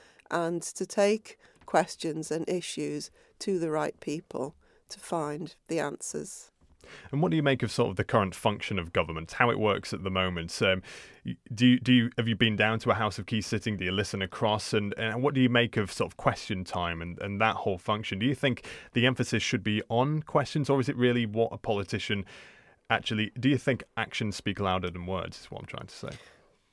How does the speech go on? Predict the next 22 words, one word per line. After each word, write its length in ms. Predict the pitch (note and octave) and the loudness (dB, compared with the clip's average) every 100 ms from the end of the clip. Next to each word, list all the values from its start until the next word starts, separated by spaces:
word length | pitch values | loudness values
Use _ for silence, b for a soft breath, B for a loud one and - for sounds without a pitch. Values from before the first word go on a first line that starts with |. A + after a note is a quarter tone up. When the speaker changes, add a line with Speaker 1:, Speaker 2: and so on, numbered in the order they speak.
| _ _ _ | _ _ _
Speaker 1:
Yes, 640 | G4 F4 G3+ F3+ - - - | 10 12 10 2 -8 -4 2
I, 120 | F#3 - | 4 4
I 60 | |
do 260 | B3+ E4+ D#4+ | 6 8 6
think 280 | - F3 F#3 | 4 -2 0
actions 380 | D3+ - - D#3+ | 0 -2 -6 -6
speak 300 | - E3 E3+ | -2 -2 0
louder 260 | D#3+ D#3+ | 0 0
than 160 | D#3+ E3 | -2 -2
words. 300 | D#3 D#3 G3 | 0 2 4
I, 160 | - | 4
I 40 | F#3+ | 6
have 240 | G#3+ C4+ - | 6 4 2
been 160 | E3 | -2
down 240 | F#3 F3 E3+ | 0 -2 -4
to 80 | - | -4
question 480 | E3 D#3+ - E3 | -4 -4 -6 -10
times 380 | D#3 E3 D3+ D3+ | -8 -8 -8 -8
and 120 | D#3+ | -6
I 100 | D#3+ | -4
have 300 | F3+ F#3 F3+ | -4 -4 -6
listened, 600 | D#3+ C#3 - E2 - - | -6 -6 -6 -4 -4 -6